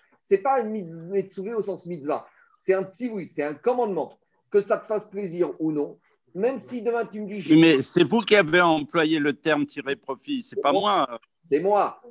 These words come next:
Speaker 1: Mais parce que comme on est parti de Hana, je suis obligé de le traduire comme ça. Mais ici, quand on parle du guerre toshav, la Torah, la Gemara dit, Metsouvé, je suis soumis. J'ai un commandement de nourrir le guerre toshav.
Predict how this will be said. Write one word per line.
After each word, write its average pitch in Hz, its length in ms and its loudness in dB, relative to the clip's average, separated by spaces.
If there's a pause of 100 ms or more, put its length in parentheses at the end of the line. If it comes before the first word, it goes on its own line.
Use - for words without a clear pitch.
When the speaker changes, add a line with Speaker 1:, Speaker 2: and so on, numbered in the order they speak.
Speaker 1:
Mais 143 160 -2
parce 160 200 -2
que 180 200 2
comme 202 240 2
on 208 100 0
est 190 80 4
parti 175 260 -6
de 170 100 0
Hana, 160 340 0
je 190 80 -6
suis 180 80 -2
obligé 165 260 -4
de 233 60 -4
le 220 100 2
traduire 175 280 -2
comme 139 180 -6
ça. 120 220 -6
Mais 151 120 -6
ici, 180 280 -12
quand 196 160 -2
on 180 60 -2
parle 175 220 -2
du 156 100 -10
guerre 143 200 -4
toshav, 175 420 -6
la 156 100 -6
Torah, 180 340 -2
la 160 140 -4
Gemara 180 240 -2
dit, 190 160 -8
Metsouvé, 190 800 -2 (400)
je 180 60 -4
suis 190 400 -10
soumis. 240 580 -8 (260)
J'ai 160 280 -6
un 185 220 -4
commandement 233 580 0
de 165 140 -2
nourrir 170 400 0
le 147 100 0
guerre 147 240 -4
toshav. 131 400 -4